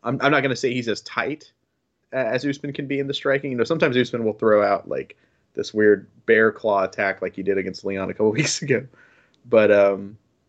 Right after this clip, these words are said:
I think Burns can definitely catch Masvidal. He is so explosive with his hand speed as well. It,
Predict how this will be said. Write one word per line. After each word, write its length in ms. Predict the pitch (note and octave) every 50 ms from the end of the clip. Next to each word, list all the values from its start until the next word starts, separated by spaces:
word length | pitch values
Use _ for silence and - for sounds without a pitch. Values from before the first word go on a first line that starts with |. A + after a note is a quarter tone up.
| _ _ _ _ _ _ _ _ _ _ _ _ _ _ _ _ _ -
I 80 | -
think 180 | B2+ B2+ A#2+ A2
Burns 240 | A2 G#2+ A2 A2 -
can 140 | - A2 F#2+
definitely 580 | - - G#2 G2 - - - G2+ E2+ G2 F#2+
catch 520 | F#2 - G2 F#2+ F2+ - - - - - _ _ _ _ _ _ _ _ _ _ -
Masvidal. 400 | G2 F#2 F#2 - - F#2+ E2+ -
He 160 | - B2 A#2
is 120 | G#2 - -
so 300 | - - A#2+ G#2+ G#2 G#2
explosive 580 | G2+ - - - G2 F#2 F#2+ F#2+ - A2 G2+ G2
with 100 | G2+ -
his 260 | - E2 D#2 - - - - -
hand 240 | - G#2 G2+ G2+ G#2+
speed 240 | - - A2+ G2+ F#2
as 140 | F2+ - -
well. 400 | E2 F#2+ F#2+ F#2+ A2 B2 B2+ - _ _ _ _ _ _ _ _ _ _ _ _ _ _ _ _ _ _ _ _ _ _ _ _ _ _ _ _ _ -
It, 160 | G#2 -